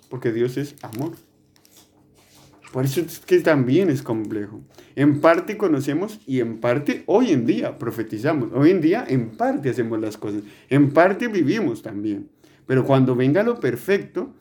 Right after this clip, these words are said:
cuando venga ese momento en el que seamos completos con el Señor,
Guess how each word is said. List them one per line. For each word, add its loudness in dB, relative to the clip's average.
cuando 2
venga 2
ese 4
momento 4
en 2
el 4
que 0
seamos 2
completos 2
con -4
el -4
Señor, 0